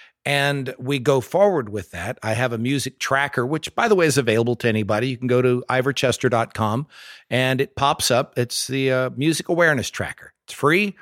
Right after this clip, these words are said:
Well, you know, all you gotta do is drop your email in there. I don't spam you 'cause I don't have that kind of time. And, uh, you just, you fill it out and it gives you a baseline. And you get back with me and I'll, I'll help you, uh,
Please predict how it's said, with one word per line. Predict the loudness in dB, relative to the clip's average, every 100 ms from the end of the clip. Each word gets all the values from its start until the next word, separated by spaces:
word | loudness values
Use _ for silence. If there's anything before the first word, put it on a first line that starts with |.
| -20 -20 _ -10
Well, | -8
you |
know, | -6 -8 -6
all | -2
you |
gotta | 0 0
do | 0 0
is |
drop | 2 0 2
your | 2
email | 0 0 0 0 0
in | 0
there. | 0 2 0 -2 -14 _
I | -4
don't | -2 -2
spam | 0 2 2 2
you | 0
'cause | 0
I | 2
don't | 2
have | 0
that | -2
kind | -2 -4
of | -2
time. | 0 0 0 -6 -20 -18 -6
And, | -2 0 0 0
uh, | 2 2 -2
you | -6
just, | -6 -6 -8 _ -20 -8
you | -6
fill | 0 2
it | 2
out | 2 0 0
and | -6 -8
it | -4
gives | -4 0
you | 0
a |
baseline. | 0 -2 0 -2 -4 -6 -4
And | -2 -2
you | 0
get | 0
back | 0 -4 -2
with | -4 -2
me | -2
and | 0
I'll, | 0 0
I'll | -4 -2
help | 0 0 0
you, | 0 2
uh, | 4 4 2 -4